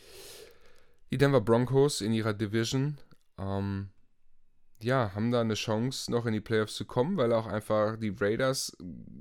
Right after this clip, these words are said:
komplett strugglen und die, ähm, L A Chargers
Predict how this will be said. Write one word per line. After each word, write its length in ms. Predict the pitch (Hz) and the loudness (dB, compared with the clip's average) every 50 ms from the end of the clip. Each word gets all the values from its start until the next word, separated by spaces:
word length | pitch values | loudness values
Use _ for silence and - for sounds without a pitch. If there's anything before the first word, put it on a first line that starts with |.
| 69 - - - - | -18 -18 -20 -16 -6
komplett 460 | - 131 117 117 - 139 139 147 - | -2 -2 -2 0 2 2 2 2 2
strugglen 640 | - - - - 135 139 143 165 156 160 165 165 - - - - | -2 -2 0 2 2 2 4 2 2 0 0 -4 -8 -10 -12 -8
und 540 | - 98 113 113 113 110 104 95 - - - _ - | -4 -2 0 0 0 0 -2 -6 -10 -14 -20 _ -16
die, 580 | - 107 104 107 107 104 98 98 104 104 101 | -10 -6 -4 -2 -2 -2 -2 -2 -2 0 0
ähm, 540 | 98 95 92 92 92 90 90 90 90 - - - _ _ - _ _ _ _ - - | 2 2 0 0 -2 -2 -2 -2 -4 -6 -8 -12 _ _ -20 _ _ _ _ -12 -6
L 140 | - 101 107 | 0 2 2
A 140 | 107 101 - | 2 2 0
Chargers 680 | - 113 110 120 135 139 143 143 139 139 - - - | -2 -2 0 0 0 0 0 0 -2 -2 -4 -8 -12